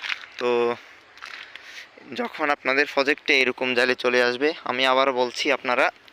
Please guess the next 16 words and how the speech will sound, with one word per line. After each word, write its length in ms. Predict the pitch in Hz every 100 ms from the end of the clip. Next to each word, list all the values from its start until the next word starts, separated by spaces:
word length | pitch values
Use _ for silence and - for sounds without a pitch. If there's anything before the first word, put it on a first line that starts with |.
| _
অতিরিক্ত 520 | 160 - 147 139 - 135 127 -
কীটনাশক 560 | 135 - 131 - - - - - - - - - 135
স্প্রে 240 | - - 160
করবেন 320 | 147 135 120
না। 160 | 113 123 - -
চেষ্টা 300 | 135 - 131
করবেন 380 | 127 135 147 160 160
কীটনাশক 540 | - 139 135 131 160 151 - -
স্প্রে 400 | 135 - - 135 143 147 143
থেকে 260 | 147 - 147
বিরত 300 | 131 139 135
থাকার 340 | 131 - 135 131
জন্য, 240 | 120 120 147 - - - - - -
কারণ 300 | 127 123 120 120 -
এই 160 | 135
সময়টাতে 720 | 127 - 139 156 156 254 -